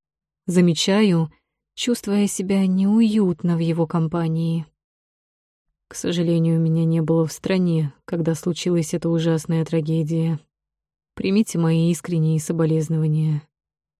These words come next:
«Спустя три месяца?» «Я всего лишь несколько дней назад вернулся». Мягко улыбается он, но глаза-то при этом остаются холодными.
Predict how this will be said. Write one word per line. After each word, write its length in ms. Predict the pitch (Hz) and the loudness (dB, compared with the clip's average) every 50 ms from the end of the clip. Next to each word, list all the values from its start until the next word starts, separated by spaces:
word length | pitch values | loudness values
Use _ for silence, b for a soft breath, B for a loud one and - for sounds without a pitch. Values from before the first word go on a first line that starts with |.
| _ _ _ _ | _ _ _ _
«Спустя 540 | - - - - 175 - - - 185 175 | -20 -10 -6 -6 -6 -6 -6 -4 -4 -4
три 180 | 156 - - 180 | -4 -2 -2 0
месяца?» 760 | 175 180 196 233 - - 247 233 - - - - 170 147 - _ _ _ _ _ _ _ _ _ _ _ _ _ _ _ | 2 2 2 0 0 0 -2 -4 -4 -6 -8 -6 -6 -6 -10 _ _ _ _ _ _ _ _ _ _ _ _ _ _ _
«Я 200 | - 175 170 160 | -4 -4 -2 -2
всего 260 | 151 - - 165 165 165 | -4 -4 -4 -2 0 0
лишь 220 | 165 156 - - | 0 -2 -2 -4
несколько 420 | 180 165 156 - 185 175 - - | -4 -4 -4 -4 -4 -2 -2 -2
дней 200 | 170 - 175 170 | -2 0 0 0
назад 360 | 165 165 165 165 196 208 - - | 0 0 -2 0 -2 -2 -2 -2
вернулся». 680 | 160 160 160 156 156 151 139 - - - - 170 139 - _ _ _ _ _ _ _ _ _ _ _ _ _ _ _ _ | -2 -2 0 0 -2 -2 -4 -6 -8 -10 -10 -10 -10 -12 _ _ _ _ _ _ _ _ _ _ _ _ _ _ _ _
Мягко 600 | - 185 185 180 165 - - - 196 180 175 170 - _ _ _ | -4 -2 0 0 -2 -2 -4 -2 0 0 0 -2 -6 _ _ _
улыбается 800 | - 196 190 196 185 180 190 175 170 160 160 156 156 - - 175 | -2 0 0 0 0 2 0 0 2 2 0 -2 -4 -4 -4 -2
он, 380 | 165 160 160 160 160 160 156 - _ _ _ _ _ _ _ _ _ _ _ _ _ - | 0 0 0 0 0 -2 -4 -6 _ _ _ _ _ _ _ _ _ _ _ _ _ -2
но 200 | 190 185 185 185 | 2 2 2 2
глаза-то 520 | 165 175 175 170 165 156 196 202 - 185 156 | 2 2 2 0 2 2 0 0 0 -2 -4
при 160 | - 180 165 | -2 0 0
этом 280 | 165 170 160 170 165 165 | 0 0 0 0 0 0
остаются 600 | 165 - - - 196 190 190 196 - - - 214 | -2 -2 -2 -2 0 0 0 -2 -2 -4 -6 -4
холодными. 920 | - - 233 214 202 185 185 190 190 196 196 180 170 160 151 147 147 | -2 0 0 0 2 0 0 0 0 0 0 0 0 0 -2 -2 -4